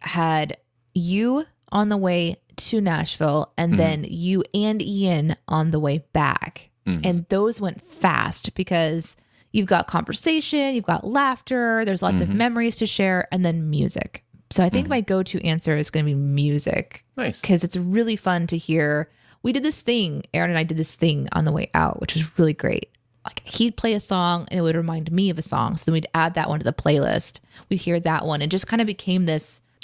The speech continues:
Speaker 1: ongoing, like,
Speaker 2: Mm-hmm.
Speaker 1: thing. So we listened to all kinds of music. We sang really loudly, and it was just, that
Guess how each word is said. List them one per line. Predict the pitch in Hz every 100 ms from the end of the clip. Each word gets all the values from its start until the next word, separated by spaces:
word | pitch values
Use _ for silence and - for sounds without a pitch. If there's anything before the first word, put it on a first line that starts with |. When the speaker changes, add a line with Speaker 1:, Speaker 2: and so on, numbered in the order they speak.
| -
Speaker 1:
ongoing, | 185 180 185 185 175 170 165 165 156 - _ -
like, | 170
Speaker 2:
Mm-hmm. | 214
Speaker 1:
thing. | 170 160
So | 196
we |
listened | 202 220 208
to | -
all | 175 170
kinds | - 175 165 175
of | 180 160
music. | 156 156 160 151 147 - - _ _
We | 175
sang | 156 - - 262 226 214
really | 208 214 208
loudly, | 196 196 190 185 185 190 185 165 156 -
and | 170
it |
was | 170
just, | 185 - - _ - 190
that | 196 196